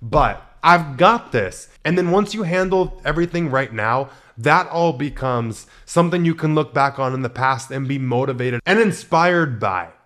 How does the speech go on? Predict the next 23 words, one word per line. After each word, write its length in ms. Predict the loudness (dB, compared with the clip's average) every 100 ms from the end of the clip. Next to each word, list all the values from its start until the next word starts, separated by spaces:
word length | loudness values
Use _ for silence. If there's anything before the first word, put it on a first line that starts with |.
| _ _ _ _
It 200 | -4 0
just 240 | 0 -2
stacks 420 | -2 -2 -2 -4 -6
on 140 | -4
itself. 480 | -6 -10 -16 -16 _ _ _ _ _ _ _
Something 340 | -2 -2 2
that 140 | 2 4
I 120 | 2
think 240 | 0 -2
about 300 | 0 0 0 0
a 80 |
lot 440 | -2 -2 -2 -4 -10
is 360 | -4 -4 -4 -8
if 260 | -12 -10
you're 180 | -4 -4
someone 800 | -4 -4 -4 -2 -2 -2 -4 -6
that 180 | -4 -4
is 140 | -6
disappointed 800 | -8 -10 -10 -12 -8 -6 -6 -6
by 140 | -8 -8
people 580 | -10 -8 -6 -6 -8 _ _ _ -20 _
a 100 | -6
lot 600 | -2 0 0 -2 -6 _